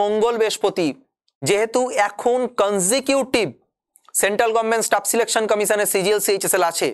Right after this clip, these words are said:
এমটিএস আছে, ডাব্লিউবিসিএসটা নভেম্বরে তোমাদের ডেট পেয়ে গেছে, ওটা নিয়ে আবার পরে আসবো। এতদিন আমরা বৃহস্পতিবার করে ডাব্লিউবিসিএস প্রিলি নিয়ে আলোচনা করেছি, চ্যাপ্টার ওয়াইজ তোমাদের আমি প্র্যাকটিস সেশন করিয়েছি। এরপরে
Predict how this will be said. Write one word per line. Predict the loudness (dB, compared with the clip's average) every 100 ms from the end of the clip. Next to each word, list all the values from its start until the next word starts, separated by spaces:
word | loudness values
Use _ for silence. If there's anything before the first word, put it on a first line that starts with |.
| -6 _ -4
এমটিএস | -2 0 0 0 0 0
আছে, | -2 -2 -4 -6 _ _ _ _ -2
ডাব্লিউবিসিএসটা | 0 0 0 0 0 0 0
নভেম্বরে | 0 0 0
তোমাদের | 0 0 0
ডেট | -2 0
পেয়ে | 0 0
গেছে, | 0 0
ওটা | 0
নিয়ে | 2 2
আবার | 0 0
পরে | 0 0
আসবো। | 0 -2 -4 -8 -6 -2
এতদিন | 0 0 0 0
আমরা | 2 0 0 -8 _ _ _ _ _ _ _ -4
বৃহস্পতিবার | -2 0 0 2 2
করে | 2 2
ডাব্লিউবিসিএস | 2 0 0 0 0 0
প্রিলি | 0 2
নিয়ে | 0
আলোচনা | 0 0 0
করেছি, | 0 0 0 0
চ্যাপ্টার | -2 0 0 2
ওয়াইজ | 2 0 -2 0
তোমাদের | 0 2 2 0
আমি | 0 0
প্র্যাকটিস | -2 -2 -2
সেশন | 0 0 0
করিয়েছি। | 0 0 0 -2 -6 -18 -20 _ 0
এরপরে | 0 0 0 2 2